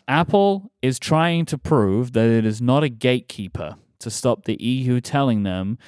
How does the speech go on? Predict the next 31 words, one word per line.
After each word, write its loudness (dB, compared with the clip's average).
they 0
need 0
to -8
fully -2
open 2
up -2
and -2
make -6
everything -4
interoperable. -8
This -10
is -6
all 2
a -2
part 0
of -8
the -6
D -2
M -2
A. 2
Uh, -4
this, 2
and 0
if -2
you 2
remember 4
in 0
last 2
week's -2
Rumor 0
Roundup, -2